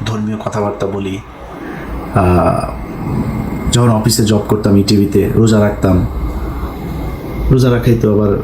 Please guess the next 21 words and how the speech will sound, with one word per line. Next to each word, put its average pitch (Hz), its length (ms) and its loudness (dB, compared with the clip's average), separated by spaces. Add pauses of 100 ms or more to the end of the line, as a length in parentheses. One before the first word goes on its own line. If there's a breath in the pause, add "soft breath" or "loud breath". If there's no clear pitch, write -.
(120)
মাঝে 98 540 0
মধ্যে 101 240 0
ধরেন 98 220 0
শুক্রবারে 98 460 -2
নামাজ 95 260 -2
টামাজ 95 300 -2
পড়-, 101 100 -2 (120)
পড়ার 98 180 -2
জন্য 95 180 -2
সময় 98 280 -2
চাইতাম 92 460 -2
অফিসে। 90 380 -2 (1300 loud breath)
"এই, 135 80 2
এই 113 200 0 (100)
তো, 104 240 -2 (280)
তো 98 160 -2
জঙ্গি, 87 420 -2
তো 95 120 0
মানে 82 380 -2
শিবিরের 82 380 -2
লোক।" 78 240 -4